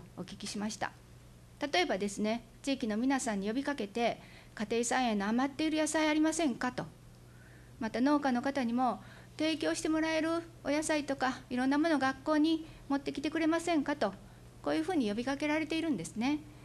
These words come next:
えー、ですから、まあ、みかんをね、えー、どさっと持ってきてくれたり、それからいろんな野菜を持ってきてくれたりするそうです。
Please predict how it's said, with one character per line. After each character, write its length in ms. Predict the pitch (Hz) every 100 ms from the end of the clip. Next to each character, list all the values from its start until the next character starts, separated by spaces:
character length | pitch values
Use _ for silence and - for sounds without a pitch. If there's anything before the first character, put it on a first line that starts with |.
| - - -
え 360 | - - - -
ー、 80 | -
で 80 | 247
す 80 | 240
か 120 | 202
ら、 280 | 214 226 202 - -
ま 80 |
あ、 40 | 170
み 120 | 220
か 140 | 240
ん 100 | 208
を 80 | 170
ね、 300 | 185 262 370 - - - -
え 160 | -
ー、 220 | 113 - -
ど 80 |
さ 140 | 180 190
っ 40 |
と 140 | 196 170
持 120 | 180
っ 20 |
て 120 | 180
き 80 | 190
て 80 | 240
く 120 | 262
れ 100 | 269
た 140 | 247
り、 200 | 180 147 - - - -
そ 100 | -
れ 60 | 190
か 140 | 185
ら 40 | 190
い 80 | 220
ろ 120 | 247
ん 80 | 277
な 80 |
野 140 | 285 294
菜 360 | 294 294 294
を 120 | 302 320 - - -
持 100 | 202
っ 20 |
て 160 | 202 214
き 80 | 226
て 100 | 247
く 100 | 294
れ 80 |
た 140 | 285 190
り 80 | 196
す 120 | 277
る 120 | 277
そ 160 | 285 302
う 40 |
で 120 | 170
す。 180 | 185 -